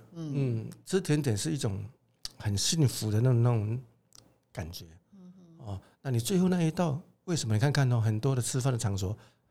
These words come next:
Speaker 2: 不是会有欢乐甜点吗？
Speaker 1: 嗯。
Speaker 2: 或者甜汤吗？那是让你有一个很好完美的 ending。
Speaker 1: 一个 happy ending。
Speaker 2: 嗯。
Speaker 1: 所以这个 happy 是透过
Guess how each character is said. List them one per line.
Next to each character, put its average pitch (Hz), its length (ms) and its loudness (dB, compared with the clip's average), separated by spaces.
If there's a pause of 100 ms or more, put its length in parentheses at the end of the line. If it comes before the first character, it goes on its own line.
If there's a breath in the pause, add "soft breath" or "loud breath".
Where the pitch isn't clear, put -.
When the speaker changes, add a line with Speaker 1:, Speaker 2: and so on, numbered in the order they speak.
(180)
Speaker 2:
不 131 120 -18
是 - 140 -6
会 117 100 2
有 123 80 2
欢 123 180 -2
乐 127 140 0
甜 110 220 0
点 92 160 -2
吗？ 92 200 -4
Speaker 1:
嗯。 143 500 -6
Speaker 2:
或 - 40 -14
者 139 80 -10
甜 110 320 -2
汤 113 160 2
吗？ 110 260 -2 (500 soft breath)
那 139 100 -6
是 160 120 -6
让 151 160 2
你 117 180 -4
有 107 140 -6
一 139 60 0
个 147 160 -2
很 135 320 0
好 95 340 0 (120)
完 95 120 -4
美 113 200 2
的 101 140 -2
ending。 107 360 -2 (140)
Speaker 1:
一 180 80 -16
个 180 100 -8
happy 170 500 -6
ending。 143 360 -12
Speaker 2:
嗯。 104 100 -14 (220)
Speaker 1:
所 - 160 -6
以 - 20 -6
这 202 140 -4
个 196 100 -2
happy 190 420 -6
是 185 120 -8
透 170 200 -8
过 147 320 -8